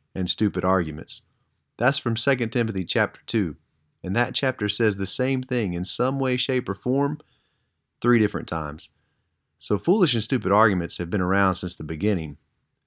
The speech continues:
but there's no doubt that social media has given a much quicker access for them to not only take place, but also to get involved in them. There have been times I got caught up reading some of these and was literally typing out a response when God would bring that verse to mind.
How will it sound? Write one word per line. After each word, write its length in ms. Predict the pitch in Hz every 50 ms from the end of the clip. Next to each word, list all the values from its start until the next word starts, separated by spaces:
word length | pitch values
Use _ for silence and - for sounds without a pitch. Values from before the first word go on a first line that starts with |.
| _ _ _ -
but 200 | 107 98 98 -
there's 200 | 107 101 95 110
no 200 | 123 135 139 123
doubt 300 | 113 120 117 107 90 85
that 100 | 85 85
social 400 | - - 127 131 127 - - 95
media 440 | 95 101 107 110 120 127 135 143 143 _ _ _ _ _ _ _ _ _ _ -
has 240 | - 107 98 92
given 340 | 101 101 117 123 117 117 101
a 80 | 90 87
much 400 | 95 101 110 120 123 - - -
quicker 360 | - - 123 - - 95 -
access 480 | - 92 104 107 - - - 104 104 -
for 180 | - - 104
them 240 | 95 104 107 104 98
to 120 | - 98
not 180 | 95 98 113 139
only 160 | 151 135 107
take 260 | 92 - 92 80 92
place, 540 | - - 135 165 170 104 87 - - - - _ _ _ _ _ _ _ _ _ _ _ -
but 100 | - 92
also 320 | 101 117 135 143 - - 98
to 100 | 87 87
get 160 | 87 87 -
involved 420 | 80 78 85 98 101 98 87 76
in 120 | 80 73 76
them. 140 | 76 80 _ _ _ _ _ _ _ _ _ _ _ _ _ _ _ -
There 100 | - 120
have 80 | 135 139
been 140 | 143 131
times 400 | 117 - 131 123 120 120 117 110
I 80 | 117 110
got 200 | 104 107 104 -
caught 240 | - - 117 113 117
up 100 | 120 113
reading 360 | - 98 104 110 104 107 101
some 200 | 95 - 110 104
of 60 | 95 90
these 340 | 95 98 98 104 110 - - _ _ _ _ _ _ _ _ _ _ _ _ _ _ - -
and 180 | - 120 131 120
was 160 | 110 104 98
literally 320 | 110 113 113 113 104 98
typing 420 | 95 - - 110 104 117 113 - 104
out 140 | 101 101 95
a 40 |
response 560 | 80 87 - - - - 110 107 104 95 - -
when 160 | 98 95 90
God 280 | 85 98 101 104 104
would 160 | 92 90 85 82
bring 340 | 92 101 110 113 117 120
that 240 | 113 110 104 - -
verse 240 | 101 101 101 98 -
to 80 | - -
mind. 380 | 87 87 90 87 82 78 80